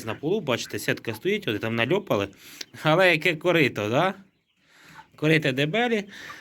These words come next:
е, відро. <laughs> Тут раніше стояла бочка, але бочка пішла, е, до бройлерів великих. Ну, тепер відро дванадцятилітрове. Бачите, випили. Поїлочка, е, на один, два, три, чотири.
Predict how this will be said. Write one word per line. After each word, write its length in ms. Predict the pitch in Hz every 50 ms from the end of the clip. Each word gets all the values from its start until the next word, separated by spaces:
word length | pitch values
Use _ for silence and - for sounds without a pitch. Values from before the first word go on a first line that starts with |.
| - _ -
е, 320 | 135 139 131 131 123 120
відро. 480 | 117 151 175 139 180 196 226 247 247 226 233 - - - - - - - - 123 - - _
<laughs> 720 | _ _ _ - - - - - - - - - - -
Тут 140 | - 165 156
раніше 320 | 156 156 160 151 156 156
стояла 360 | 156 - 160 156 151 147 147 151
бочка, 400 | 156 190 226 226 220 - - 120
але 140 | 127 139
бочка 360 | 139 135 151 151 - - 135 120
пішла, 520 | - - 135 120 - 139 143 143 139 127 - - - - - - - - - _ _ _ -
е, 440 | 117 120 123 120 117 113 113 110 107
до 160 | 104 135 143
бройлерів 420 | 123 120 107 107 101 101 101 101
великих. 600 | 101 110 110 101 95 90 90 92 87 - - - - - -
Ну, 100 | 160 185 -
тепер 240 | 160 143 147 139 135
відро 240 | 139 147 160 160
дванадцятилітрове. 800 | 135 127 120 117 110 - - 117 123 123 - - 202 190 175 160 139 - _ - - _ _ _ _ _ _ _
Бачите, 300 | - 147 - - - 117
випили. 500 | 117 156 190 185 - - 117 110 107 101 98 - - - - - _ _ _ _ _ _ - - - - - -
Поїлочка, 720 | 262 254 247 247 247 220 196 185 - - - 185 175 160 - _ _ _ - - - - - - - - - _ _ -
е, 300 | 151 156 160 160 160 165
на 140 | 165 156 156
один, 300 | 156 151 147 147 139 127
два, 240 | 131 127 127 123 120
три, 240 | - - 135 123
чотири. 420 | 123 - - - 131 123 113 110